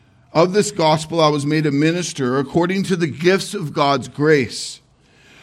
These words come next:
which was given me by the working of his power. To me, though I am the very least of the saints,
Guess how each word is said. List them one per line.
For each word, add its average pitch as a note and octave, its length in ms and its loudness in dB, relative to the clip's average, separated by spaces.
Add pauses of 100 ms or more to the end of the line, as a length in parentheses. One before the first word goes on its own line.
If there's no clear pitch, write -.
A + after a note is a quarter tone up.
(360)
which F#3+ 300 2
was F#3 160 -2
given A3 400 -2
me E3+ 160 0
by E3 200 2
the D#3 120 0
working F3 500 -2
of D3 160 2
his C#3 140 -4
power. C3+ 800 -2 (840)
To E3 180 -2
me, F#3+ 600 2 (120)
though D3 320 2
I D3+ 260 4
am D#3 500 0
the C3 80 -2
very D3 380 2
least E3 480 0
of A#2+ 200 -4
the A#2+ 80 -4
saints, - 720 -6